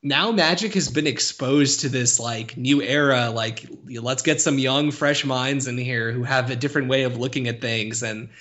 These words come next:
and let's see what they can do and, like, empowering people in positions of, of, uh, management to make those types of moves. He's seen that work firsthand. And, you know, Jeannie Buss is in L-,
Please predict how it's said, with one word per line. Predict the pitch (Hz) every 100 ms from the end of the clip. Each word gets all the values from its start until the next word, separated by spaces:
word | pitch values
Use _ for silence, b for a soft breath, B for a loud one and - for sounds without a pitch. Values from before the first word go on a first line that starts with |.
| B B
and | 127 135
let's | 143 -
see | 156 151
what | 139
they | 135 135
can | 131 120
do | 117 139 131
and, | 117
like, | 113 113 107
empowering | 123 113 139 139 139 135 131
people | 139 139 135 127
in | 117 120 120 - -
positions | 139 127 123 147 127
of, | 110 -
of, | 120 120 113
uh, | 110 101
management | 107 110 120 135 143 156 156
to | 139
make | 117 117 123
those | 127 120
types | - 113 117
of | 110
moves. | 110 131 120 104 - - B B B B
He's | - 208
seen | 190 - 220 247
that | 269 127
work | 131 151 160
firsthand. | - 151 131 - 156 139 92 - - _ _ _ _ _ _ _ - -
And, | 160
you | 170
know, | 180
Jeannie | 131 185 233
Buss | 127 147 175
is | 131
in | 135 131
L-, | 135